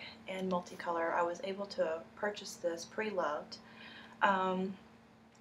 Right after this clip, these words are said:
but they still do have them in the monogram and,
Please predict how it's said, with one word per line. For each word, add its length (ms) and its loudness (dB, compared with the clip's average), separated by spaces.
but 140 8
they 80 2
still 300 0
do 220 -2
have 280 4
them 260 4
in 100 0
the 80 2
monogram 720 0
and, 520 2